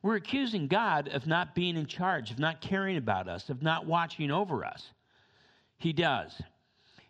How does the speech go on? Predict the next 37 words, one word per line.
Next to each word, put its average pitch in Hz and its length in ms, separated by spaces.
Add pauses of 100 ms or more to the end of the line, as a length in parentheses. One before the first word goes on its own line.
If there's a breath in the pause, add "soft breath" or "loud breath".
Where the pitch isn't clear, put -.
And 135 240
for 147 160
us 185 180
to 156 100
be 139 180
fearful 160 680
of 113 160 (400)
any 185 220
of 151 80
these 120 240
things 117 340
that 110 80
are 104 80
going 98 360
on, 98 240 (840 soft breath)
you 123 80
know, 120 80
even 151 240
like 143 220
this 120 160
whole 131 240
virus 110 480
situation 92 760
and, 90 200
and, 95 340
and 104 160
just 120 260
the 123 60
way 117 320 (320 loud breath)
not 135 220
only 131 280
our 110 140
nation, 123 420
our 107 140
world 120 480
has 107 220
become, 139 440